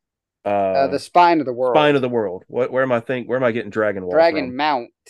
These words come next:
Speaker 2: is the mountain where Lews Therin
Speaker 1: Okay.
Speaker 2: died. That's right outside of Tar Valon.
Speaker 1: Okay, this side of, this side of the Spine of the World. Um, we, we, you know, we have this prophecy about Kalendor.
Speaker 2: Yeah.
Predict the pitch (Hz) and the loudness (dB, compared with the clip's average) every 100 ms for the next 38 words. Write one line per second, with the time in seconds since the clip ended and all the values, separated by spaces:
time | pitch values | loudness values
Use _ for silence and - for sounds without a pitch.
0 | _ - 135 117 127 131 127 127 131 120 | _ -12 -12 -6 -4 -2 -4 -6 -10 -8
1 | 117 123 120 - 123 120 113 107 110 113 | -6 -8 -10 -6 -4 -2 -2 0 0 0
2 | 113 110 110 - 120 110 - 120 107 - | -4 -8 -10 -4 -4 -4 -2 -2 -2 -4
3 | 113 110 120 110 107 113 _ _ - 98 | -6 -4 -6 -6 -10 -14 _ _ -6 -6
4 | 85 76 113 160 - 160 143 123 123 139 | -6 -8 0 0 4 6 6 2 -2 0
5 | 156 127 113 - 120 110 104 95 90 85 | 2 2 0 0 2 2 0 -4 -6 -6
6 | 107 _ _ _ _ _ _ _ _ _ | -10 _ _ _ _ _ _ _ _ _
7 | 110 107 104 101 98 95 98 _ _ _ | 0 4 4 4 0 -6 -12 _ _ _
8 | _ _ _ _ _ _ _ _ _ - | _ _ _ _ _ _ _ _ _ 0
9 | 117 117 117 113 113 113 120 113 110 110 | 4 4 2 0 0 -2 -2 0 0 0
10 | 127 120 113 - 123 113 - 120 107 - | 0 0 -4 0 2 2 -4 -4 -4 -4
11 | - 151 135 110 98 87 - _ _ _ | -2 0 0 -4 -8 -10 -16 _ _ _
12 | _ _ _ _ _ _ 120 | _ _ _ _ _ _ -6